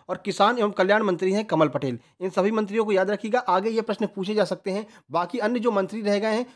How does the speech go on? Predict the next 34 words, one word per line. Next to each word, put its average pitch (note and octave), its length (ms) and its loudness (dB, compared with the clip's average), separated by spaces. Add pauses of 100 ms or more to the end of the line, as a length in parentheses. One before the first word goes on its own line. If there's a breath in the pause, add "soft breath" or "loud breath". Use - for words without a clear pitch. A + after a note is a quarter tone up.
(120)
तो G#3 60 -8
कल A3 240 2
हम B3 120 2
स्टैटिक G#3 360 -2
जीके G#3+ 200 -4
की A3 100 -4
वीडियो G3+ 240 -4
सुबह G#3 260 4
अर्ली A3+ 380 2
मॉर्निंग G3 300 4
साढ़े F#3 220 2
छः F#3 140 -4
बजे F#3+ 120 0
लेकर F3+ 220 0
के F3+ 100 -2
आएंगे, F#3+ 220 0
क्योंकि G#3 400 -8
आज G#3 200 2
हमने A3 140 -4
देखा G3+ 220 -2
है G#3+ 80 -2
कि A3 100 -10
जो, G3+ 180 -2
अ, F3 240 0
वाद्य F#3 300 0
यंत्र G#3 160 -4
वगैरह G#3 220 2
हैं, G3+ 100 0
उनसे F#3+ 240 -4
प्रश्न G3+ 220 -2
पूछे G3 260 -6
जा F#3+ 120 4
रहे G3 100 2
हैं G#3 100 -2